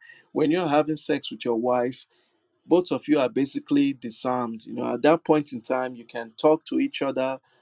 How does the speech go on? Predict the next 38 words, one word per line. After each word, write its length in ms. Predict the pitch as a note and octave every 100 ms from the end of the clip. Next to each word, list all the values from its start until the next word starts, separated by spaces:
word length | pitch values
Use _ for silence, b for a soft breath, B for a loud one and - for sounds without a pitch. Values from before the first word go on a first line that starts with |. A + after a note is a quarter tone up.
| _
about 320 | D#3+ E3 F#3
basically 560 | D3 D3 D3 D3 C#3+ C#3
anything 640 | C3 B2+ B2+ - B2+ A#2 - _
that 240 | - A#2+ -
you 60 |
want 300 | A#2 A#2+ A#2+ -
to. 240 | B2 A2 _ _ _ _ _ _ _
You 140 | A2+
know, 140 | A#2+ A#2+
you 260 | A#2 A#2 -
can 300 | - A#2+ A#2+
make 220 | C#3 D3+
her 120 | C#3
feel 260 | C3+ - C3+
comfortable, 800 | - C#3 C3+ - C3 C3 C3+ C#3
and 380 | B2 B2 A#2+ A#2 _ _ _ _ _ _ _ _ _ _ _ _ _ -
you 80 | D#3
should 240 | - C#3+
always 460 | D3+ E3 F3 F3+ -
mind 540 | C#3+ C#3+ D3 D#3 D#3+ _ _ _ -
the 80 | B2
language 640 | B2 C#3+ D#3 C#3+ C3 A2+ -
that 180 | A#2 A2
you 120 | A#2
use. 600 | A#2 B2+ A#2+ A2 - -
You 140 | A#2+
know, 100 | B2
you 180 | B2 C3
don't 320 | C3 E3+ F#3
need 200 | E3 F3+ -
to 80 |
be 200 | A2 B2
so 280 | A#2 - D3
direct 540 | C3+ A2+ A#2 C3 A#2 A2+
and 120 | A2+
say, 280 | - B2+ B2 B B B
"Hey, 180 | C#3 D3+
honey, 420 | C3 C3+ C3+